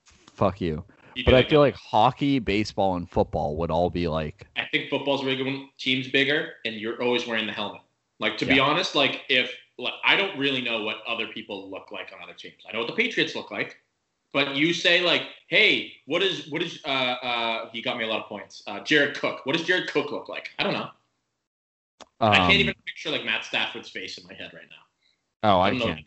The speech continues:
Speaker 1: He is kinda ugly. He's like a six. That being said, Sugar Daddy, I'm in.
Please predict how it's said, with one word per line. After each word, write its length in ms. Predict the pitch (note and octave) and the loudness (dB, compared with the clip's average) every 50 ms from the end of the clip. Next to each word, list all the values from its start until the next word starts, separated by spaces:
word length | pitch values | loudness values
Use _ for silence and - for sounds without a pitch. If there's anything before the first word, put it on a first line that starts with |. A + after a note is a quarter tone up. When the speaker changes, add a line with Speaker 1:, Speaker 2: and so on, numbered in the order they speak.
| _ | _
Speaker 1:
He 680 | _ - A#2+ A#2 A#2 A#2+ A#2+ A#2+ A#2+ A#2+ A#2 A#2 A#2 A#2 | _ -2 0 2 4 4 4 6 6 6 6 6 6 4
is 160 | A#2 A2 A2 | 4 2 0
kinda 440 | - - - - G#2 B2 D#3+ G3 E3+ - | -4 -6 0 2 2 4 4 4 2 2
ugly. 480 | - F2 F#2+ - D#2+ C2 B1+ - - - | 2 0 -2 -2 -4 -6 -6 -8 -6 -4
He's 140 | A2 G#2+ | -2 0
like 140 | D3 D#3+ - | 0 0 0
a 60 | - | 0
six. 520 | - - - F#2+ C2+ - - - - - - _ _ _ _ _ _ _ _ _ _ _ _ _ _ _ _ _ - - - - - - - _ _ _ _ _ _ - | -2 -2 -2 -2 -2 -2 -4 -10 -16 -16 -16 _ _ _ _ _ _ _ _ _ _ _ _ _ _ _ _ _ -10 -10 -10 -10 -14 -18 -20 _ _ _ _ _ _ 2
That 160 | A2+ G#2 G2 | 4 4 4
being 200 | - A2 G#2+ G2+ F#2+ | 4 2 2 0 0
said, 360 | - G#2+ G#2+ A#2 B2+ A#2+ - - | 2 4 4 4 4 0 -4 -8
Sugar 340 | - - A#2+ G#2 F#2+ A2 G#2 | -2 0 0 2 2 0 2
Daddy, 420 | A#2 B2 C3+ D3 E3+ F3+ F3+ - _ | 2 2 2 2 0 -2 -6 -8 _
I'm 180 | - D#2+ D#2+ E2+ | -6 -4 -2 -2
in. 240 | E2+ E2 D2+ C#2+ | -2 -2 -4 -6